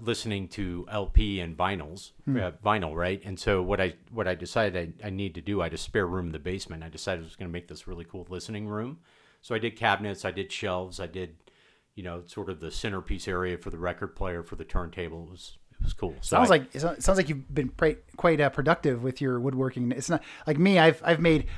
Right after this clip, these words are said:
Speaker 2: a handful of pieces of furniture, and it's always been like, "Here's a specific thing we want, and it, it's gotta be like, v-, like these, these, uh, um, measurements, right? It, it can't just be anything random from the store." So I've made a few things like that, and maybe I'll show you before you leave.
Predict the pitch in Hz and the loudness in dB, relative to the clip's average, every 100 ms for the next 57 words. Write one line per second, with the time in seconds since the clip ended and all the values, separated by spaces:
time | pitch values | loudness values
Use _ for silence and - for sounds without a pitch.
0 | - 131 156 165 170 190 175 170 180 165 | -4 2 4 6 6 6 6 6 2 2
1 | 160 160 165 170 185 180 160 147 170 175 | 2 4 4 4 2 4 6 6 6 6
2 | 160 143 143 139 139 - - - - 131 | 6 6 6 4 0 -8 -20 -10 -6 -6
3 | - - 226 214 175 - - 143 - 226 | -4 4 6 6 4 0 -2 2 6 6
4 | 185 190 143 - 170 156 160 143 143 135 | 6 4 0 2 4 6 6 6 4 4
5 | 143 131 - - 170 151 143 123 127 110 | 0 -2 -4 4 4 6 2 -2 -6 -8
6 | 135 123 156 147 123 160 170 147 147 139 | -8 -6 -4 -2 0 2 4 4 2 4
7 | 175 175 143 147 139 127 - - - - | 4 4 4 6 6 4 -2 -12 -20 -20
8 | _ - 135 120 117 160 151 123 110 123 | _ -10 -8 -4 4 4 6 2 0 -4
9 | 127 139 143 139 170 139 143 135 131 - | -4 -6 -10 -2 0 2 2 0 0 -2
10 | 156 147 139 127 135 135 127 123 - 139 | 0 2 2 4 4 2 2 -2 0 0
11 | 131 123 147 143 147 143 127 196 208 151 | 0 4 4 6 4 4 2 0 2 4
12 | 131 127 120 160 135 131 - 156 123 113 | 4 2 0 -2 -2 -6 -6 -4 -2 -2
13 | 139 131 117 - 127 117 147 131 | 0 0 0 -2 -4 -2 0 -2